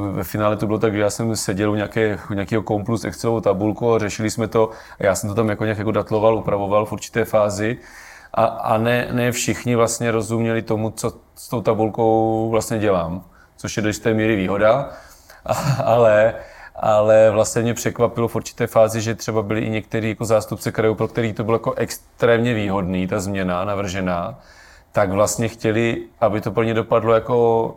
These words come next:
ještě líp a nechci říct, že jako blokovali tu dohodu, ale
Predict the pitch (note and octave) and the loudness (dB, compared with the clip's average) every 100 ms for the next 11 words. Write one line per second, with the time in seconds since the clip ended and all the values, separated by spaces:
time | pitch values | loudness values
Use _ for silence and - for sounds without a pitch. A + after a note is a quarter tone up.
0 | - A2+ G#2+ - C#3+ A2+ G#2 G#2 - G#2+ | -6 -2 -2 -2 -2 0 0 -4 -4 0
1 | G#2 G2+ - - - - - B2+ A#2+ B2 | 2 2 -2 -16 -10 -8 -4 -2 0 0
2 | A#2+ G#2+ E2 - F#2+ G2+ - A2 G#2 G2+ | 0 -2 -6 -6 -2 -2 0 2 4 2
3 | G2 G#2+ G2+ G2 G2 G2 A2+ - G2+ G2+ | 0 -2 -2 -2 0 -2 0 2 4 4
4 | G#2 | 4